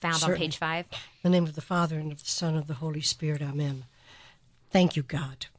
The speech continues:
Speaker 2: for freeing me from darkness and making me a child of light. I pray that I will follow you and imitate you by loving and forgiving others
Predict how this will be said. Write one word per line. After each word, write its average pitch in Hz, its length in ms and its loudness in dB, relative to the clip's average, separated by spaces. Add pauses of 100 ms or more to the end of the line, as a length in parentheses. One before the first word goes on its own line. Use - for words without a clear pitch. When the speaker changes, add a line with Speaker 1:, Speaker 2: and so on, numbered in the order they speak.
(480)
Speaker 2:
for 165 100 0
freeing 196 400 4
me 170 140 4
from 160 200 -2
darkness 147 720 -2 (480)
and 165 120 6
making 165 340 4
me 160 120 4
a 156 60 -2
child 151 400 -4
of 139 100 -6
light. 135 460 -8 (880)
I 180 80 4
pray 208 340 4
that 175 160 2
I 165 140 4
will 156 120 -2
follow 175 380 0
you 170 300 0
and 170 80 0
imitate 165 640 -2
you 147 240 -12 (580)
by 160 140 4
loving 170 420 2
and 151 120 0
forgiving 160 500 0
others 156 580 -4